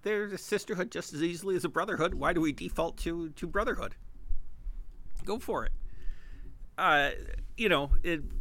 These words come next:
a lot of those ideas came from him, but they used the characters in vastly different ways. And what that meant is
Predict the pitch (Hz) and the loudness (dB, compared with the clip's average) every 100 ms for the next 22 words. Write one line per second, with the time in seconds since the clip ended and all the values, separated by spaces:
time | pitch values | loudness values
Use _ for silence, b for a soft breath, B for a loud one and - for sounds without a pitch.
0 | - - - - 196 180 180 156 160 143 | -2 -4 -8 -6 0 4 4 2 2 2
1 | 143 180 151 - 151 127 117 127 110 - | 0 0 -2 0 -2 -2 -2 -4 -4 -2
2 | 131 120 123 - 135 123 120 113 113 98 | -2 -2 -4 -2 -2 -2 -6 -6 -10 -8
3 | 170 170 156 - 131 113 123 123 95 151 | -4 -2 -2 -4 -4 -2 -4 -4 -4 -4
4 | 127 - - - - - b b b b | -4 -8 -14 -16 -16 -18 b b b b
5 | b b b b b 156 147 135 127 117 | b b b b b 0 2 2 -2 -10
6 | - b b b b - 175 190 180 208 | -12 b b b b -10 -4 -4 -2 -2
7 | - 175 208 226 - 160 175 151 131 - | -2 0 -2 -2 -4 -2 -2 -2 -6 -8
8 | - | -12